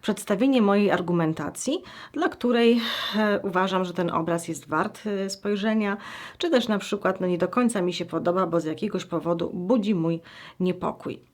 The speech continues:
I żeby oczywiście przekonać was do tego działania, chciałabym, żebyśmy zaczęli od najsłynniejszego obrazu świata,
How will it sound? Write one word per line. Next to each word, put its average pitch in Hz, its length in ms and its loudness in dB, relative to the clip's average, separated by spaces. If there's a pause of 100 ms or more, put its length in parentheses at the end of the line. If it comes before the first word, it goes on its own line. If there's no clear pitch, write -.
(560)
I 233 80 2
żeby 339 220 4
oczywiście 302 500 2
przekonać 226 640 0
was 160 180 0
do 180 100 0
tego 170 300 -2
działania, 160 500 0
chciałabym, 294 460 2
żebyśmy 240 340 0
zaczęli 226 360 2
od - 220 0
najsłynniejszego 285 1120 2
obrazu 165 440 -2
świata, 220 500 0